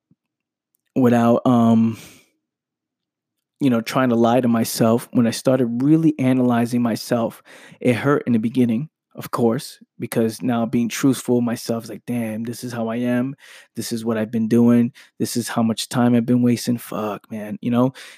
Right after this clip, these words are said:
And, it, you know, it was hard. It's hard.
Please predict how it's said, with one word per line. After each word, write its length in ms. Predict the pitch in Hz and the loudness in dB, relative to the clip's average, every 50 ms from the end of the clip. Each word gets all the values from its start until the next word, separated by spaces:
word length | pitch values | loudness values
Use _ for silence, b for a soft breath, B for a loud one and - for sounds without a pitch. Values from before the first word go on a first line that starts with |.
| B B _ | B B _
And, 240 | - 120 120 120 - _ | 0 2 2 2 0 _
it, 140 | - - - _ | -6 -8 -8 _
you 140 | - 127 123 | -2 0 2
know, 180 | 113 107 120 120 | 4 4 4 4
it 40 | |
was 120 | 117 113 - | 4 2 0
hard. 420 | - 120 - 262 294 175 - - _ _ _ _ _ _ _ - | -2 -2 0 0 0 -2 -4 -8 _ _ _ _ _ _ _ -10
It's 120 | - - | -8 -4
hard. 420 | - - - 277 320 - - - | -2 0 0 2 2 2 0 -2